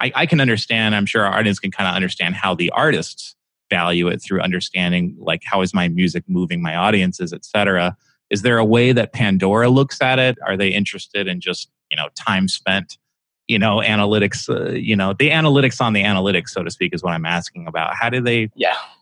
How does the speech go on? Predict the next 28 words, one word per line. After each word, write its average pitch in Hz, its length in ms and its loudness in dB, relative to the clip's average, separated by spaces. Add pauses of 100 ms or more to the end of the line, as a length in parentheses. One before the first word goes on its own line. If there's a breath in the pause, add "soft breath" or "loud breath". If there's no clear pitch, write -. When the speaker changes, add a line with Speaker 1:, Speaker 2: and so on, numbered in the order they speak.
(160)
Speaker 1:
how 123 80 0
do 120 80 0
you 117 100 2
guys 107 320 2
look 104 260 2
at, 87 160 -2 (140)
like, 87 240 -2
"Hey, 156 200 2
this 123 200 2
is 104 140 -2
really 95 320 0
doing 90 260 0
a 87 60 0
good 87 200 -2
job," 87 400 0
or 82 140 -2
whatever? 85 360 0
Do 92 100 -2
you 90 80 0
have, 95 320 -2 (340)
do 110 80 -2
you 101 60 6
know 101 180 4
how 95 160 -2
that's 92 400 -4
looked 92 240 -6
at, 107 240 -2
or? 95 240 -4